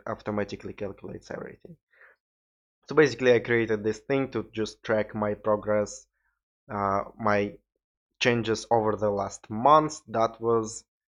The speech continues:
probably what I'm using for the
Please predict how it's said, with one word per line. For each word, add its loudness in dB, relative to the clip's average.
probably 0
what -2
I'm -4
using -6
for -2
the -4